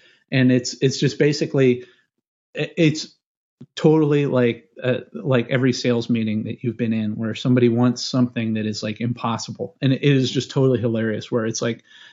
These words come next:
"I want seven par-, uh, seven lines all perpendicular to each other.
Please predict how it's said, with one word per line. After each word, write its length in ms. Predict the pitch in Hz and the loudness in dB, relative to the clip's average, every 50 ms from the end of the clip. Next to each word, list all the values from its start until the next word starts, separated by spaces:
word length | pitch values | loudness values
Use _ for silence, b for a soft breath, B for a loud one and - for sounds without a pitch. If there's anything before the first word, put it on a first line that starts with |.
| B - | B -2
"I 100 | 123 127 | 0 2
want 300 | 131 135 139 135 - - _ _ _ _ _ _ _ _ - | 4 4 4 2 0 -6 _ _ _ _ _ _ _ _ -2
seven 260 | - 147 165 180 175 175 | 0 2 2 2 2 2
par-, 360 | - 170 156 156 - - 143 | 0 0 0 0 -2 -2 -2
uh, 280 | 131 120 113 - - | -2 0 -2 -4 -6
seven 380 | - - - 147 151 180 175 170 | -10 -4 -2 0 2 2 2 2
lines 460 | 151 135 131 131 127 123 123 123 - _ | 2 2 2 2 2 2 0 -2 -4 _
all 220 | - 127 139 139 135 | -2 0 0 0 -2
perpendicular 720 | - - - - 131 120 127 123 - 123 113 107 104 101 - _ _ _ | -2 -6 -4 0 0 0 0 0 -2 -4 -2 -2 -4 -6 -10 _ _ _
to 120 | - 113 | -4 -4
each 160 | 107 98 - | -4 -4 -6
other. 240 | 104 98 - - - | -10 -12 -12 -12 -16